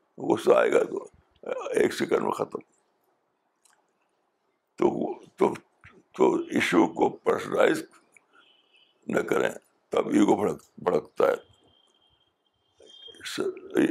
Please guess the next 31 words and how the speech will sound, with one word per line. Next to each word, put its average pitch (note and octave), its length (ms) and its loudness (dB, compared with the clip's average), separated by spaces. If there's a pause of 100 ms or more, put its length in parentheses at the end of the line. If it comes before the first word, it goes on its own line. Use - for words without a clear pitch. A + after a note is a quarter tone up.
(680)
بالکل - 500 0 (500)
سبجیکٹ - 480 0
کے B1+ 80 4
طور F#2+ 340 2
پر - 140 -10
لیں G#2+ 240 4 (960)
تو - 200 -2 (640)
میری G#2+ 220 4
ذات G2 380 6
اس A#2 100 -2
میں G2 100 2
الگ G#2 220 6
رہتی B2 320 2
ہے، A#2+ 40 6 (200)
سبجیکٹ D2+ 440 0
الگ D#2 120 2
رہتا - 380 0
ہے۔ - 280 -10 (1700)
میں F2 180 0
تو - 340 4 (720)
یہی - 180 2
کرتا - 340 0
ہوں - 120 -2 (480)
کہ - 80 -4
اپنی F#2+ 260 0
ذات F2 320 4
کو F2 80 0
الگ D#2+ 140 2
کر E2+ 140 2
لیتا D2 280 4
ہوں F#2 180 0